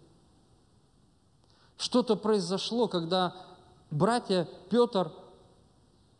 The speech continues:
Иаков и Иоанн посмотрели на Иисуса. Что-то произошло. Они увидели Иисуса, они увидели, как Он говорит с Моисеем, с Илией.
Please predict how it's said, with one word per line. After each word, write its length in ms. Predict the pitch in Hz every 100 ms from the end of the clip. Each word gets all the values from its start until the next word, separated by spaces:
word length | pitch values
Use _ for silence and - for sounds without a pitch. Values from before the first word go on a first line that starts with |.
| -
Иаков 520 | 160 220 240 196 165 - -
и 140 | 165 156
Иоанн 360 | 175 247 220 - - - - - - - _ _
посмотрели 640 | 151 - 165 160 185 175 160
на 240 | 156 156
Иисуса. 520 | 147 - 175 - 113 - - - - - - _ _ _ _ - -
Что-то 340 | - 240 196
произошло. 960 | 196 226 208 214 - 226 143 - - - - - - - - - - _ _ _ _ _
Они 280 | 165 226 269
увидели 540 | 247 247 320 233 208
Иисуса, 560 | 202 202 294 262 214 185
они 200 | 180 247
увидели, 360 | 269 262 262 233
как 220 | 247 247
Он 160 | 240 190
говорит 400 | 226 233 247 - - - -
с 160 | -
Моисеем, 720 | 190 196 185 - 262 262 180
с 220 | 151 - 226
Илией. 520 | 269 220 175 127